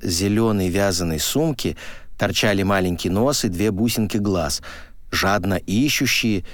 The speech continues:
чего бы пожевать. Я должен был признать его очарование. Коробка, в которую уложила его Джулия,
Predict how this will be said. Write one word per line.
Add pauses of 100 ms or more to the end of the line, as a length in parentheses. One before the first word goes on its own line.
(140)
чего
бы
пожевать. (840)
Я
должен
был
признать
его
очарование. (600)
Коробка,
в
которую
уложила
его
Джулия,